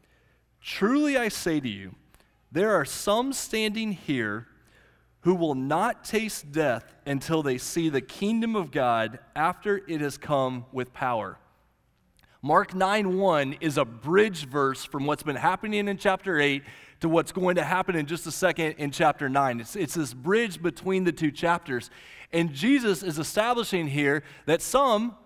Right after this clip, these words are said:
who he's talking to aren't going to die until they see the kingdom of God come in power.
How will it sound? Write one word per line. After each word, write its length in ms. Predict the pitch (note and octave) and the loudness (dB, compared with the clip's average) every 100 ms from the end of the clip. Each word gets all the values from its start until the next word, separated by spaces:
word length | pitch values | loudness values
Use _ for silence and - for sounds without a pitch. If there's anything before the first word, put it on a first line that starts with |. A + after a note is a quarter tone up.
| _ | _
who 100 | - | 0
he's 160 | G#3 F#3+ | 0 2
talking 300 | G#3+ C4+ A#3+ | 2 2 0
to 180 | F3+ F3+ | 0 2
aren't 240 | F3+ B3+ | 2 2
going 160 | A#3+ A#3+ | 2 2
to 80 | G3 | 2
die 260 | F3 G3+ | 2 0
until 280 | A3+ G3 F#3 | 0 0 0
they 120 | F3 | 0
see 200 | D3+ G#3+ | 0 -2
the 120 | F#3 F3+ | -2 -2
kingdom 440 | - G#3+ B3 B3 | -2 -2 0 2
of 140 | A3 | 2
God 280 | D3+ C#3+ D#3+ | 2 2 2
come 180 | F3 F#3 | -2 -2
in 120 | F#3+ | -2
power. 420 | F#3 A3+ A3+ A2 | -4 -4 -2 -4